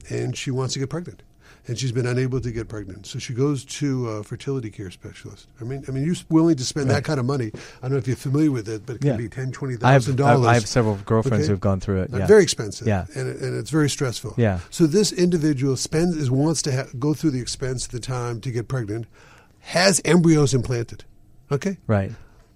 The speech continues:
Speaker 1: Astonishing story. Sunday. So this is done on the weekday.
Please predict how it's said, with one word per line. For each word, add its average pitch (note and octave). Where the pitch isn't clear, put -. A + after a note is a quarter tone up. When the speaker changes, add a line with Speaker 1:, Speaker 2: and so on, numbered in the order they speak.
Speaker 1:
Astonishing C#3+
story. -
Sunday. G3+
So -
this C3+
is D#3
done C3+
on B2
the A#2
weekday. A#2+